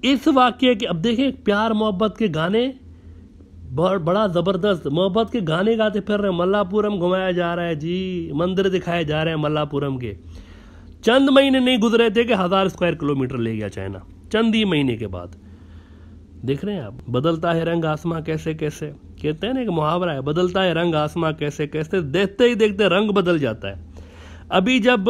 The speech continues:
इंडियन डिफेंस एनालिस्ट बड़े फख्र के साथ कह रहे थे कि "सी,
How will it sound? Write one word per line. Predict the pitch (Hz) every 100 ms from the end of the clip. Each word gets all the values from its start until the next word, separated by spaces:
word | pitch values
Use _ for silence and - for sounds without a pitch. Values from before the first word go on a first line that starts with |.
| 220
इंडियन | 202 214 233 226
डिफेंस | 190 185 214 202
एनालिस्ट | 196 185 190 185 - 190
बड़े | 165 208 208
फख्र | - 214 208
के | 196 196
साथ | 170 165
कह | 156 165
रहे | 165 160
थे | 165
कि | 170 180
"सी, | - 262 302 359